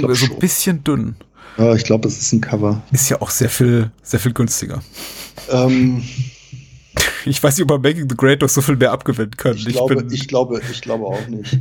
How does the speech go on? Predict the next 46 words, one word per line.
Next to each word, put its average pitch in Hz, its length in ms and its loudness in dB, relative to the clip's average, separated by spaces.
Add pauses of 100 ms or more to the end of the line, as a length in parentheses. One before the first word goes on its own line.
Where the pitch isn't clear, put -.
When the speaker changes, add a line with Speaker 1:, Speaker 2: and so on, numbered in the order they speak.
(260)
Speaker 2:
<laughs> 131 280 0
Ich 120 100 -8
bin 160 100 0
mit 170 120 2
der 147 80 4
Filmauswahl 143 480 2
ganz 120 240 0
zufrieden. 117 580 -6
Also, 117 280 -2 (260)
ich 135 80 0
glaub, 143 120 4
von 135 140 2
Joysticks 135 400 2
hatte 131 120 0
ich - 80 -10
mir 135 60 2
noch 120 140 0
so - 120 -4
ein 117 60 -2
bisschen 123 280 0
mehr 123 240 2
Antikunst 170 720 0
erwartet, 170 720 0
wie 139 220 2
Speaker 1:
Ja. 113 100 4
Speaker 2:
das, 113 220 0
was 139 180 0
wir 127 260 4
zuletzt 127 380 0
besprochen 139 460 -2
haben, 143 220 2
als 113 220 0
wir 120 40 -2
über, 113 360 2 (100)
äh, 113 240 0
Fatal 120 340 -2
Games 120 560 2
sprachen 135 580 0
und, - 140 -8 (220)
ähm, - 440 -4 (440)
noch - 160 -8
einen 113 100 -2
weiteren 123 680 -2
Speaker 1:
Rocktober 135 520 2
Speaker 2:
Sla-, 107 100 4
Speaker 1:
Blood. 104 300 0